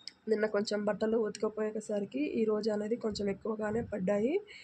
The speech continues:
ఈరోజు మొత్తం ఒకసారి ఉతికేద్దాం అనేసి మొత్తం అనేసి నానబెట్టేసి ఈరోజైతే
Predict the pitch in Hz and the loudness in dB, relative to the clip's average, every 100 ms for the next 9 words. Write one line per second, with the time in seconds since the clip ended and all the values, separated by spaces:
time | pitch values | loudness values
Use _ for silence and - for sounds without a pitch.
0 | - - - 220 220 233 220 220 226 214 | -20 -8 2 6 8 6 4 2 0 0
1 | - 220 220 214 - 214 202 214 202 208 | 0 0 2 0 -2 -2 0 0 0 -2
2 | - 247 220 220 214 208 214 - 240 208 | -2 0 0 -2 -4 -2 -4 -2 0 2
3 | 202 208 202 208 214 254 240 220 214 208 | 0 0 -4 -6 -6 -2 0 0 -2 -4
4 | - | 0